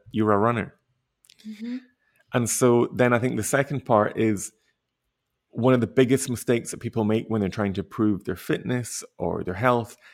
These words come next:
Speaker 1: is thinking that they have to make radical changes to their eating and their exercise.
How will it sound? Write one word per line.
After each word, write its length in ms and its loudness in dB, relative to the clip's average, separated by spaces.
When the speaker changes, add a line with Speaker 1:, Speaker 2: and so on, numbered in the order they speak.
Speaker 1:
is 240 -6
thinking 340 0
that 100 0
they 100 -4
have 360 -6
to 140 -6
make 180 0
radical 480 0
changes 640 -2
to 140 -6
their 100 -2
eating 260 -6
and 80 -2
their 140 -4
exercise. 800 -10